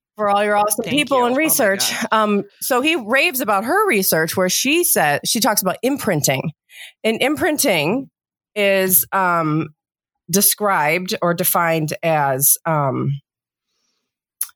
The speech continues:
Speaker 1: I'm gonna pull it up here and just keep talking, act like I know this off the top of my head, <laughs> which I don't. I'm totally gonna read it.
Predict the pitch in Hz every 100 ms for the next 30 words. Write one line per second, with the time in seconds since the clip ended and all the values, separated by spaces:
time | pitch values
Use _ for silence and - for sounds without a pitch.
0 | _ _ - 190 170 208 170 156 190 156
1 | 147 151 180 - 151 151 - 151 151 143
2 | 143 156 151 151 131 196 165 147 185 147
3 | - - - - 359 - - - - 294
4 | - 480 494 339 302 453 285 269 190 185
5 | 247 214 190 180 151 -